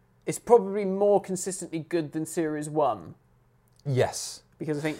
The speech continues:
Speaker 2: Yeah,
Speaker 1: series
Speaker 2: series one, it, it kind of goes like that.
Speaker 1: Yeah.
Speaker 2: But generally, it's on a pretty even keel.
Speaker 1: Yeah.
Speaker 2: Whereas this is pretty good, and then it kind of go, uh, towards the end goes like that.
Speaker 1: Yeah.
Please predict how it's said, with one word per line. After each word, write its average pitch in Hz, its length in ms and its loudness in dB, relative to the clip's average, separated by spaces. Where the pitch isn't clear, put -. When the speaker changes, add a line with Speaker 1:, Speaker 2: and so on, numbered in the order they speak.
Speaker 2:
Yeah, 220 300 10
Speaker 1:
series - 80 -4
Speaker 2:
series 262 340 4
one, 208 440 8
it, 196 140 6
it 208 140 6
kind 233 220 4
of 208 80 2
goes 208 280 8
like 175 160 4
that. 147 320 0
Speaker 1:
Yeah. 180 280 6
Speaker 2:
But 117 80 0
generally, 175 500 6
it's - 200 0
on 151 160 6
a 143 40 0
pretty 143 260 0
even 127 340 0
keel. 101 480 -2
Speaker 1:
Yeah. 190 260 10
Speaker 2:
Whereas 151 300 8
this 185 240 2
is 156 100 -2
pretty 190 1080 6
good, 185 580 4
and 165 160 2
then 160 100 2
it 151 100 0
kind 165 220 0
of 151 120 0
go, 160 80 2
uh, - 280 -2
towards 160 300 0
the 160 120 4
end 143 140 4
goes 143 200 2
like 135 100 -2
that. 123 160 6
Speaker 1:
Yeah. 131 260 4